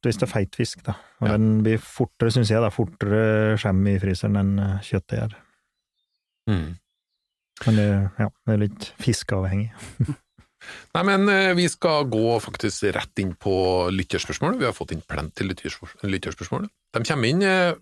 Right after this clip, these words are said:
Speaker 2: jeg må jo spesielt fortelle, fortelle det til deg, Jo Inge. Vi får inn en del på Facebook, og da, da er det sånn at
Speaker 1: Er det noe
Speaker 2: Jaktbiskopen
Speaker 1: nytt som
Speaker 2: har,
Speaker 1: har kommet, det,
Speaker 2: har et
Speaker 1: kanskje?
Speaker 2: innlegg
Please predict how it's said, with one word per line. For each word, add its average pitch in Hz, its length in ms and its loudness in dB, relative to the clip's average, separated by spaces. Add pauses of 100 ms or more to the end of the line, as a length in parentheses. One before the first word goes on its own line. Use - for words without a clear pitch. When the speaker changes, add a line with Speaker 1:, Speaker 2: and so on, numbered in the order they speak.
(1080)
Speaker 2:
jeg 127 80 -2
må 120 160 2
jo 123 140 2
spesielt - 400 -2
fortelle, 107 580 0
fortelle 98 300 -4
det 98 360 -4
til 98 120 -4
deg, 107 180 -2
Jo 135 80 0
Inge. 101 260 -4 (720)
Vi 107 60 -2
får 117 300 2
inn 107 80 0
en 131 140 0
del 117 240 0 (120)
på 113 360 0
Facebook, - 540 -2 (440)
og 101 80 -2
da, 123 240 2
da 101 300 -2
er 120 80 2
det 101 40 -2
sånn 117 140 2
at 120 80 -2
Speaker 1:
Er - 20 -14
det 120 60 -6
noe 120 60 4
Speaker 2:
Jaktbiskopen 127 420 4
Speaker 1:
nytt 120 80 4
som 113 80 2
Speaker 2:
har, 127 80 4
Speaker 1:
har 113 160 4
kommet, 131 180 4
det, 180 120 4
Speaker 2:
har 127 80 2
et 113 80 0
Speaker 1:
kanskje? 135 320 4
Speaker 2:
innlegg 113 420 2